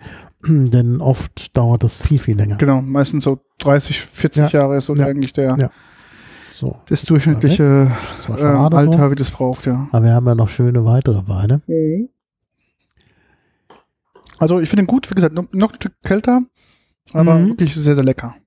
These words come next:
Speaker 1: Ja, der nächste ist etwas kälter, weil der bei mir aus dem Kühlschrank kommt. Und das ist auch ein, wirklich eine Entdeckung von diesem Jahr. <clears throat> Weingut Ellermann und Spiegel.
Speaker 2: Genau.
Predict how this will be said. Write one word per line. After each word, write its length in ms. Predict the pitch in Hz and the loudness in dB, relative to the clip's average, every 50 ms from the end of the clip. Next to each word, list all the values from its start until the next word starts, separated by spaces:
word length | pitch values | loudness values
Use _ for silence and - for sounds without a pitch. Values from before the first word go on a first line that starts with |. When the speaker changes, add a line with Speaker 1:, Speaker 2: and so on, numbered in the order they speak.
| - | -2
Speaker 1:
Ja, 80 | 151 143 | 0 0
der 120 | 127 120 | 2 2
nächste 320 | 117 127 131 - - - 123 | 2 0 0 -2 -2 -4 -4
ist 100 | - 139 | -4 -4
etwas 300 | - - 117 - - - | -4 -6 -6 -8 -4 -2
kälter, 340 | - 131 147 147 165 143 | 0 0 2 2 2 2
weil 100 | 127 120 | 2 2
der 100 | 113 113 | 0 0
bei 140 | 113 117 117 | 0 0 0
mir 180 | 113 117 120 123 | 0 2 2 0
aus 100 | 117 - | 0 -4
dem 140 | - 127 - | -8 -14 -8
Kühlschrank 400 | - 156 151 - - 110 - - | -4 -4 -4 -2 -4 -6 -8 -8
kommt. 260 | - 123 143 165 - - - - - - - - _ - | -6 -6 -6 -6 -8 -12 -20 -20 -20 -20 -20 -20 _ -20
Und 80 | - - | -8 -2
das 220 | - 113 101 - - | 0 0 0 0 -2
ist 640 | 139 - - - - - - - - - - - - | -6 -6 -8 -10 -14 -14 -14 -16 -16 -18 -18 -12 -6
auch 380 | 123 113 120 117 - - - | -2 0 0 0 -2 -2 0
ein, 440 | 117 113 113 113 107 107 107 104 - - - - - - - - - - _ - - - _ _ _ _ _ _ _ _ | 2 2 2 2 2 0 -2 -2 -4 -8 -14 -20 -20 -20 -20 -20 -20 -20 _ -20 -20 -20 _ _ _ _ _ _ _ _
wirklich 640 | 117 107 110 123 143 160 165 - - 139 120 - 131 | -12 -4 0 2 4 4 2 2 -2 -2 -2 -2 -2
eine 160 | 120 117 117 | -2 -2 -2
Entdeckung 480 | 117 117 110 - 175 185 - 196 170 139 | -2 -2 -2 -2 -2 0 0 0 -2 0
von 140 | - 143 131 | 0 -2 -2
diesem 260 | 139 143 135 135 127 | -2 -4 -4 -2 -2
Jahr. 400 | 120 123 127 139 175 233 277 254 - _ _ | 0 2 2 2 2 2 0 -4 -8 _ _
<clears throat> 220 | _ _ _ - | _ _ _ -6
Weingut 680 | - 151 135 123 113 113 120 127 147 156 151 151 143 - - | -4 -2 -2 -2 -4 -4 -2 -2 0 0 0 -2 -4 -2 0
Ellermann 320 | 139 147 160 147 143 135 | 2 2 2 2 2 0
und 180 | 131 127 120 - | -2 -4 -6 -8
Spiegel. 1120 | - - - - - - - 139 139 147 165 190 208 - 240 233 233 269 294 311 302 294 - _ _ _ | -14 -20 -20 -20 -20 -10 -8 -6 -4 -4 -4 -4 -2 0 2 4 4 4 4 2 0 -2 -6 _ _ _
Speaker 2:
Genau. 420 | - 147 131 120 120 143 160 185 | -8 -8 -8 -6 -2 0 0 0